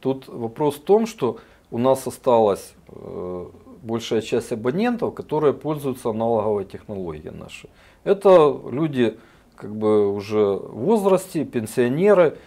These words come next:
и которые, э, даже по определению, э, не умеют пользоваться новыми цифровыми технологиями. Для них вот это наше аналоговое телевидение, это единственное окно в мир остаётся.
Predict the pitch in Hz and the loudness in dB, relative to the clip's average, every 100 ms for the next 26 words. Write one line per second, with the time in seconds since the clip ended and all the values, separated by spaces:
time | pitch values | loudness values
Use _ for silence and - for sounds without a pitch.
0 | - _ - - 131 185 202 185 160 - | -20 _ -12 -4 -2 6 8 10 8 4
1 | 85 120 117 110 - - - _ - - | -2 -4 -4 -6 -12 -20 -20 _ -20 -8
2 | 117 123 135 135 147 139 151 143 147 190 | -2 0 2 2 4 4 2 -4 -2 0
3 | 233 185 127 104 - _ _ _ - 113 | 0 2 0 -2 -6 _ _ _ -14 -10
4 | 104 110 127 139 160 156 147 139 127 120 | -6 -2 0 2 0 0 -2 -4 0 0
5 | 110 123 117 117 110 104 - 107 - 104 | 0 -4 -4 -4 -4 -8 -12 -14 -4 -4
6 | 98 85 - - 95 87 85 80 101 - | -4 -10 -14 -16 -12 -10 -10 -12 -14 -10
7 | 101 127 202 240 - - _ _ _ 110 | -4 -2 0 -2 -6 -20 _ _ _ -16
8 | 107 113 131 113 - - 120 120 117 127 | -8 -6 -2 -4 -4 -14 -6 -4 -4 -4
9 | 117 117 113 113 120 117 180 240 262 202 | -2 0 2 2 0 -2 -4 -4 -4 -4
10 | 165 135 120 139 196 170 156 131 123 156 | -2 0 0 0 0 0 2 2 0 -8
11 | - 131 117 104 117 101 87 80 - - | -6 -4 -4 -4 -6 -6 -6 -10 -12 -16
12 | - - - | -16 -16 -18